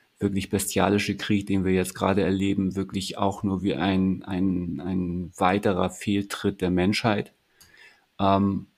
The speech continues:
und wir müssten unser Empathievermögen wahrscheinlich, damit's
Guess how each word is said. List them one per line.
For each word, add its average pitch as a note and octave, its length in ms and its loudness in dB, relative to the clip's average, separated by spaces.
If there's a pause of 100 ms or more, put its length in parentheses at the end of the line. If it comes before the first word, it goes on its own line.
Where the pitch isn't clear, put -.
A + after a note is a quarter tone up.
(180)
und F#2+ 140 0
wir G2 80 4
müssten G2 420 4
unser F#2+ 460 0
Empathievermögen G2 880 2
wahrscheinlich, F#2+ 720 0 (320)
damit's F#2+ 540 0